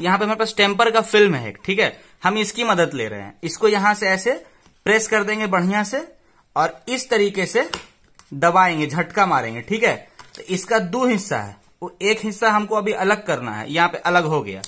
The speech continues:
ठीक है। अब ये इस तरीके से आप दबाते चलेंगे तो जितना भी एयर है वो निकलता चलेगा, ठीक है। मैक्सिमम एयर निकल जाएगा, तनी मनी बचेगा तो उसको देख लेंगे बाद में।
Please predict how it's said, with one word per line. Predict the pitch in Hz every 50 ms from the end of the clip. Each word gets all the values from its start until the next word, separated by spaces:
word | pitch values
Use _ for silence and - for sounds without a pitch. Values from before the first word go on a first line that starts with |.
| - _ _ _ _ _ _ _ _ _ -
ठीक | - 185 226
है। | 254 247 - - _ _ _ _ _ _ _ _ _ _ _ _
अब | 165 190 220 226 - - - _ -
ये | 185 196 226 247 247
इस | - - 208 196 - -
तरीके | 220 208 208 202 202 202
से | 202 - 202
आप | 196 220 254 -
दबाते | 151 156 165 170 170 170 170 - 202
चलेंगे | 180 - 147 127 123 113 110 117
तो | 117 - 135
जितना | 139 165 185 - 196 220 226
भी | 220 226 - - -
एयर | 190 208 226 247 233
है | 208 190 185 202 233 269 - - _ _ _ _ _ -
वो | 160 170
निकलता | 185 190 190 208 202 196 196 220 202 196
चलेगा, | 196 156 120 110 104 95 101 98
ठीक | - - 196 214 240
है। | 240 170 - - - - _ _ _ _ _ -
मैक्सिमम | 160 190 220 220 - 285 294 302 294 294
एयर | 285 285 269
निकल | 262 269 269 277 277 277
जाएगा, | 240 226 202 208 254 285
तनी | 277 - 233 233 247
मनी | 247 247 247 247
बचेगा | 214 233 220 226 247 240 240
तो | 240 226
उसको | 220 220 220 185
देख | 202 226 226 220
लेंगे | 214 190 175 147
बाद | 143 135 127 131
में। | 165 208